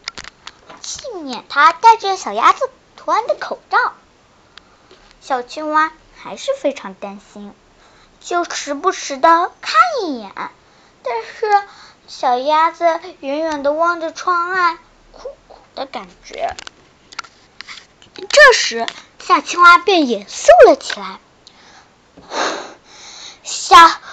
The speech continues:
小鸭子，你到底怎么了？我非常认真地跟你再说一遍，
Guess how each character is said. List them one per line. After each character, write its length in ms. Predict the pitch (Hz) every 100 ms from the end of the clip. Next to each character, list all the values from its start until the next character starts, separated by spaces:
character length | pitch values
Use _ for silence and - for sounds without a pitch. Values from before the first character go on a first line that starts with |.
| -
小 280 | - - 415
鸭 220 | 403 392
子， 160 | 403 370
你 420 | 320 - - 554
到 80 | 605 622
底 240 | 539 571 -
怎 240 | 381 320
么 100 | 277
了？ 80 | 392 508 - - -
我 60 | 254
非 380 | - - 466 523
常 220 | 381 370
认 200 | 359 320
真 140 | 349
地 100 | 359
跟 240 | 339 349 330 - -
你 120 | 247 -
再 300 | - 554 508
说 200 | 370 381
一 60 | 370
遍， 180 | 370